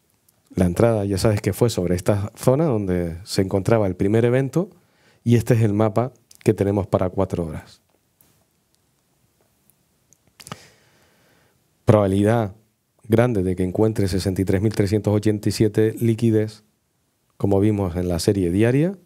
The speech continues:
quiero que quede esto claro, ¿vale? Mi predisposición en la semana, mi predisposición, a menos que cambie cuando abra Wall Street, mi predisposición sigue siendo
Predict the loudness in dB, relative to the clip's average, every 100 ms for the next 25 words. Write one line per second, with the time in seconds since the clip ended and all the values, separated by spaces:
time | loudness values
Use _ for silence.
0 | _ -8 -4 -4 -2 -2 -2 -2 -2 0
1 | 0 -2 -8 _ _ _ _ _ _ _
2 | _ _ _ -4 0 0 -2 _ _ _
3 | -6 0 2 2 2 0 -2 -2 -2 0
4 | 0 0 -2 -2 0 0 0 -4 -10 _
5 | -4 0 0 0 -2 -2 0 0 -2 -4
6 | -4 -2 -2 -4 0 0 0 -2 -4 -2
7 | 0 0 0 0 0 -2 -2 -4 -4 -12
8 | _ _ _ _ _ _ _ _ _ -20
9 | -8 -2 0 2 0 0 -4 -4 -2 0
10 | 0 0 2 2 0 -2 0 -2 -6